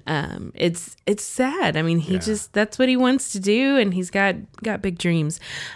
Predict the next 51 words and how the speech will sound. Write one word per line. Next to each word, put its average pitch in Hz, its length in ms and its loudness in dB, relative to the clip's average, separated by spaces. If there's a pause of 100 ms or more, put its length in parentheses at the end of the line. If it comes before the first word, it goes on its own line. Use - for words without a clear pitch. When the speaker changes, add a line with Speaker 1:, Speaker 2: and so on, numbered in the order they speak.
Speaker 1:
Um, 185 640 4 (260)
and 185 640 4 (160)
eventually, 190 920 4
he, 170 640 -2
through 160 180 -2
a 147 40 0
series 170 540 4
<laughs> - 0 -
of 165 640 0 (600)
unfortunate 180 640 2
events, 165 400 4
I 165 80 4
guess 165 240 2
you 170 100 0
could 170 200 -2
say, 160 240 2 (300)
he 233 120 2
does 190 220 6
manage 170 560 4
to, 165 560 2
to - 260 0
escape. 147 600 -2 (260)
Um, 151 240 -4
he 160 140 -4
has 147 180 -2
some, 160 400 -4
he 170 220 -4
has 160 140 -4
some 160 180 -2
help. 156 400 2 (600)
Um, 143 220 0
that's 143 160 -2
all 147 80 4
I'm 151 80 2
gonna 151 120 2
say, 151 280 2
'cause 165 180 -2
if 143 100 -6
you're 147 60 -4
gonna 147 140 0
see 160 140 -2
the 156 100 2
movie, 175 380 4
if 170 100 0
you 160 80 0
haven't, 165 400 2
I 147 80 0
don't 151 100 2
wanna 147 140 0
spoil 143 340 -2
anything. 143 480 -4